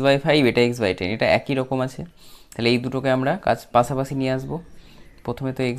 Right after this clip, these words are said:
by five-টা এইদিকেই রয়েছে, সমান চিহ্নের এই দিক থেকে যদি এদিকে নিয়ে আসতে হয়, তাহলে এখানে কিছু তো না থাকলে প্লাস ধরে নিতে হয়, মানে, প্লাস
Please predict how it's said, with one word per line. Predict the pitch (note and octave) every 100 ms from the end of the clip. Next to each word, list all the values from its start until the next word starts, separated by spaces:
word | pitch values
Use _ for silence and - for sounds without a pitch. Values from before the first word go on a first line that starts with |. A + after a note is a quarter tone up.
| -
by | C3 C3
five-টা | C3 B2 B2+ A#2+
এইদিকেই | G#2+ B2+ B2+
রয়েছে, | C3 C3 E3 F3 - - -
সমান | - C3 C#3 D3
চিহ্নের | D3 C#3+ D3 D#3+ F3 - - - - - - A#2+
এই | B2+
দিক | C3+ -
থেকে | D3 C#3+
যদি | B2+ B2
এদিকে | A#2+ C3
নিয়ে | C3 C3
আসতে | - D3+
হয়, | D3+
তাহলে | D3 A#2
এখানে | A2+ C#3 C#3+
কিছু | C3 C#3 C3
তো | B2
না | A#2+ C#3+
থাকলে | C3+ C#3 C#3
প্লাস | C3 C3+ C3+
ধরে | B2 G#2
নিতে | G2+ -
হয়, | B2+ G3
মানে, | B2+ B2
প্লাস | C3+